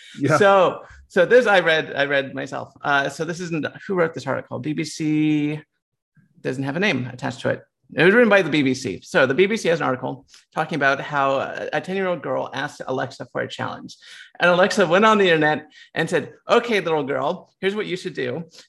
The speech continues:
Speaker 2: You should plug something halfway into a socket, grab a penny, and then touch the exposed metal with the penny." And of course, the mother was around and said, "This is dangerous," for some reason. I don't know why. You know, parents, they're just super cautious with their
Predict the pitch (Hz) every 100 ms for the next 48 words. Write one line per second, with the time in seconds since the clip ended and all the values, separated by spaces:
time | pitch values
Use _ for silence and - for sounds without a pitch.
0 | - 170 180 - 180 151 - - 175 196
1 | 208 208 - 180 160 135 160 202 196 214
2 | 214 151 127 147 151 - - 143 202 208
3 | 156 135 147 143 - 151 143 135 165 156
4 | - 156 - - 131 131 135 - - -
5 | _ _ _ _ _ _ _ _ _ 220
6 | 175 101 - _ 151 151 165 220 175 123
7 | 123 - - - 185 170 170 165 170 170
8 | 170 185 185 156 139 151 147 143 127 127
9 | 143 139 151 156 233 262 - 180 180 -
10 | 427 370 180 139 123 - 135 - 117 104
11 | 90 131 120 110 98 92 139 160 143 -
12 | 113 113 123 156 151 156 - - 185 170
13 | 143 - 92 - 123 104 113